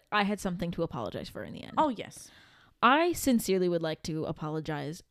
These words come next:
Speaker 1: I have been misleading everyone. I only had the past scores from episode five onward. No, episode six onward. Episode six is when I was like, "Maybe I should,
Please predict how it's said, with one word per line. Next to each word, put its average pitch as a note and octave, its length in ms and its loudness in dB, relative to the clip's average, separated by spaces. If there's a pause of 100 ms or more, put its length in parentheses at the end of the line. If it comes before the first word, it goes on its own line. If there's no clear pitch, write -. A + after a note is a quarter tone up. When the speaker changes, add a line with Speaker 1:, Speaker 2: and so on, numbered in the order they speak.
Speaker 1:
I G#3 140 4
have D4 140 0
been A#3 180 -2
misleading E3 520 -2
everyone. C#3+ 680 -6 (300)
I C#4 160 4
only F#4 220 -2
had A#3+ 280 -4
the A3 80 -2 (420)
past G#3+ 460 0 (340)
scores F3 720 4 (160)
from G#3+ 440 4
episode A3+ 460 2
five F3 420 4 (100)
onward. D#3 520 -4
No, F#3 200 6
episode A3 360 0
six - 300 -2
onward. - 460 -10 (600)
Episode C4+ 320 6
six A#3 260 6
is G#3+ 80 -4
when A3 100 2
I A3 40 4
was A3 100 0
like, A#3 120 0
"Maybe C#5+ 240 -4
I - 40 -2
should, G4+ 140 -2